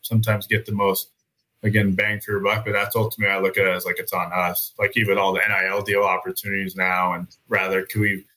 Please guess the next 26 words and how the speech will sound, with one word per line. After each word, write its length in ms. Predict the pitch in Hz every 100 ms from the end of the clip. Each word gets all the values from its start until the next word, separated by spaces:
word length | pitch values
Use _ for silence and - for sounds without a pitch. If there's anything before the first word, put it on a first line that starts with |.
| _ _ _ -
be 120 | 107
innovative? 400 | 107 107 107 104
We've 140 | 101
been 120 | 101
talking 320 | 98 107 104 104
to 60 |
Grand 300 | 101 104 101
Canyon 180 | 110 104
University 540 | 101 95 101 - 101
as 100 | 95
a 60 | 92
partner 340 | - 101 95
of 80 | 95
ours. 320 | 95 95 95
Like, 140 | 92 -
could 100 | 101
we 100 | 95
do 120 | 101
something 360 | - 98 98 95
with 140 | 95
your 100 | 104
entire 420 | 117 156 151 117
basketball, 440 | 107 101 - 101 101
men's 280 | 101 101 101
and 100 | 98
women's, 480 | 101 98 98 98